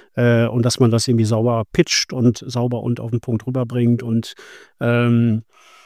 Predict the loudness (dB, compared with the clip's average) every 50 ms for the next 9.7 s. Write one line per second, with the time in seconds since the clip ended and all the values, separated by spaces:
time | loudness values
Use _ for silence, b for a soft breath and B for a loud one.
0 | b b b _ _ _ _ _ _ _ _ _ _ _ -4 -2 0 2 2 0
1 | 0 -2 -2 0 0 -2 -2 -4 -4 -2 0 2 2 4 4 4 4 4 2 0
2 | 0 0 2 2 2 2 0 0 -2 -2 -2 -4 -4 -6 -2 -2 -2 -2 0 2
3 | 2 2 2 0 -2 -8 -10 -12 -18 _ _ _ _ _ _ _ _ _ _ _
4 | _ _ _ -6 -4 -4 -2 -2 -2 -2 0 0 0 0 0 -2 -4 -2 0 2
5 | 2 2 2 2 2 2 2 2 0 -6 -6 -4 0 0 0 0 0 0 -2 -2
6 | -2 -2 -2 -2 -2 -2 0 0 0 -2 -2 0 2 2 4 2 2 0 -2 -2
7 | -4 -6 -8 -8 -8 -10 -8 -6 -4 -2 -2 -2 0 0 0 0 0 0 -2 -2
8 | -2 -2 -2 -2 -2 0 0 0 0 -2 -4 -6 -6 -6 -4 -4 -4 -4 -6 -6
9 | -6 -4 -2 -2 0 0 -2 -2 -2 -2 -4 -4 -6